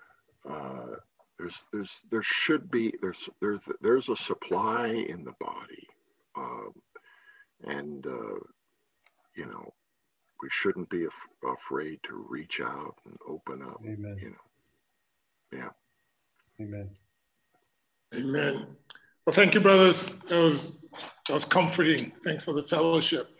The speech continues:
Speaker 3: Well, we'll go on with this line of, uh, this next question here. We'll start with Brother Ken. And the question goes as follows. What is the difference between an experience of Christ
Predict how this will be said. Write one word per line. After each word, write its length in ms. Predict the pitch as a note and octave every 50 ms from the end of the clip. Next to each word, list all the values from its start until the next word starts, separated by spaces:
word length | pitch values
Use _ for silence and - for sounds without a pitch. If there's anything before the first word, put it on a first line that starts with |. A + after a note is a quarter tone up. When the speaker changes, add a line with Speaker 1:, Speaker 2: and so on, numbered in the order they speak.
| - - - - - - _ _
Speaker 3:
Well, 100 | - F#3
we'll 100 | G3+ G#3
go 220 | F#3+ A#3 C#4+ C#4+ D4
on 360 | D4 B3+ A3+ - - - - -
with 160 | - F#3 F#3 -
this 120 | - -
line 380 | G3+ G3 G3+ G#3 G#3 G#3 G3+ G3+
of, 180 | F#3+ F#3 E3
uh, 220 | F#3 F3+ F3 F3 E3+
this 220 | - E3+ F3 - G#3+
next 240 | G3+ F#3+ G3 -
question 400 | - - G#3 G3 - - A3+ G3
here. 220 | D#3 D#3 F3+ F3 E3+
We'll 260 | E3 E3 D#3+ - - - - -
start 400 | - - - - G#3+ F#3 F#3 F#3+
with 120 | F#3 D#3
Brother 260 | D#3 F3+ F3 E3 E3
Ken. 520 | E3 - - - - A#3+ G3+ E3 B2+ G#2 - _ _ - - - _ _ _ - - - - - _ _ _ _ _ _
And 80 | - F3+
the 60 | F#3
question 360 | - - C4 A#3+ - - B3
goes 260 | G#3+ A#3 A3 G3 - - -
as 120 | G#3 -
follows. 560 | - - G3+ F#3+ F#3 E3+ D#3+ C#3 B2 - - _ _ - _ _ _ _ _ _ _ _
What 200 | - G3+ C4 D4
is 200 | D#4 D4+ B3 F#3+
the 100 | - B3+
difference 800 | G3+ E3 - G#3 A#3 A3+ - - - D#3 B2 - - - - -
between 680 | - - F3 E3+ E3+ - - G#3 G3 F#3+ F#3+ F#3 F#3+ F#3 F#3 F3
an 100 | F3 E3
experience 800 | D#3 E3+ - - - - - A3+ A3+ A#3+ A#3+ A#3+ A#3+ A3 - A3+
of 180 | F#3 - -
Christ 760 | - - - - G3 F#3 D3+ A#2+ G#2 G#2+ G#2+ - - - -